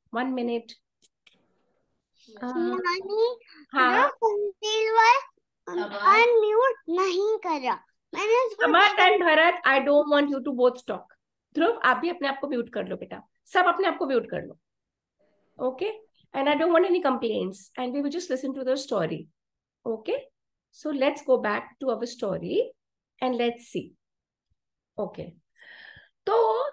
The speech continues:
Speaker 1: सुग्रीव बोलता है, "आपको पता है वाली कितना स्ट्रॉन्ग है?" तो राम जी बोलते हैं, "नहीं, मुझे बताओ।" तो वाली, अ, सु-, अ, सुग्रीव कहता है,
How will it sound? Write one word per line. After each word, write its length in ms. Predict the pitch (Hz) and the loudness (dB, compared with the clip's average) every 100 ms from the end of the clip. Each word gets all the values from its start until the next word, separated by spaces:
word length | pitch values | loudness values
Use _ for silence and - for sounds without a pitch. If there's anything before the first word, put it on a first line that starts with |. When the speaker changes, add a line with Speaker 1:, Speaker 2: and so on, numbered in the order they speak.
| _ | _
Speaker 1:
सुग्रीव 580 | - 285 247 285 320 349 | -4 -2 0 0 0 0
बोलता 320 | 254 190 202 | 0 -2 -4
है, 80 | 233 | -6
"आपको 240 | - - | -6 -8
पता 240 | 240 208 320 | -8 -8 -8
है 60 | |
वाली 240 | 359 294 285 | -8 -6 -8
कितना 300 | 262 - 285 | -10 -8 -8
स्ट्रॉन्ग 640 | 285 - - 214 220 226 | -8 -14 -8 -6 -6 -8
है?" 260 | 196 160 - _ _ _ - | -8 -10 -14 _ _ _ -8
तो 60 | 226 | -6
राम 220 | 190 175 | -4 -4
जी 120 | 220 | -6
बोलते 280 | 233 240 277 | -4 -2 -2
हैं, 60 | |
"नहीं, 440 | 330 359 359 349 349 - - | -2 -2 0 0 -2 -6 -8
मुझे 180 | 254 285 | -4 -4
बताओ।" 640 | 320 359 349 330 339 339 _ _ _ - | -4 -4 -4 -4 -8 -10 _ _ _ -2
तो 80 | |
वाली, 400 | 240 202 190 240 240 | 0 0 -2 -6 -8
अ, 80 | 208 | -12
सु-, 220 | 202 233 | -2 -2
अ, 120 | - | -2
सुग्रीव 420 | 214 240 190 220 214 | -4 -4 -6 -10 -8
कहता 260 | 190 - | -10 -6
है, 200 | 269 453 | -6 -8